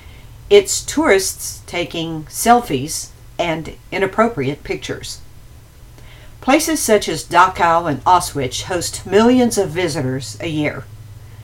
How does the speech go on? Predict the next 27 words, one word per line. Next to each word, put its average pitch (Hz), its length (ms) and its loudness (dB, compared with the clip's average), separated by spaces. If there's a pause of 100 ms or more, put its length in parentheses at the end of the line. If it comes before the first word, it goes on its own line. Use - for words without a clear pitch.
(280)
Some 254 380 4
come 202 300 2
to 208 100 2
pay 165 240 -4
their 160 160 0
respects - 640 -4
to 147 200 -4
Jewish 170 460 -4
and 151 240 -2
other 180 220 0
victims 156 640 -6
murdered 151 460 0
in 160 180 -8
these 147 260 -4
Nazi 175 560 0
death 175 260 -4
camps 135 400 -6
during 147 320 -4
World 139 320 -4
War 127 180 -4
Two. 156 360 -4 (760)
Others 220 400 8
may 175 240 -2
visit 170 440 -2 (100)
honoring 170 540 0
lost 160 400 0
relatives. - 600 0